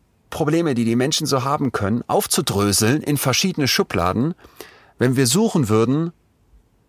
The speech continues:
was ist denn das Verbindende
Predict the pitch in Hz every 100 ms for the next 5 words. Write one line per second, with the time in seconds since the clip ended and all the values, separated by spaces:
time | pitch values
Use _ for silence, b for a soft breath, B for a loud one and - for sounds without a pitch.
0 | _ - 139 - 127 - 147 139 - _
1 | _ _ - 131 - - 165 165 131 87
2 | 85